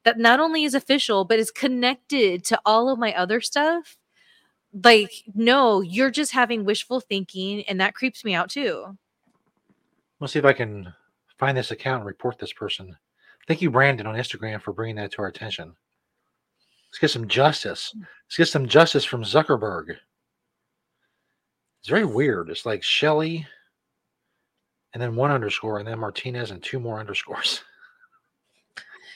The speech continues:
Speaker 2: You had to get, dig deep.
Speaker 1: And then the thing is, is like, like I said, these fans that just wish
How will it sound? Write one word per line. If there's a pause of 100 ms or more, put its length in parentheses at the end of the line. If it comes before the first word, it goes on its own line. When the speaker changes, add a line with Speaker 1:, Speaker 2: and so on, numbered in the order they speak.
(160)
Speaker 2:
You
had
to
get,
dig
deep. (1400)
Speaker 1:
And
then
the
thing
is,
is
like, (1000)
like
I
said,
these
fans
that
just
wish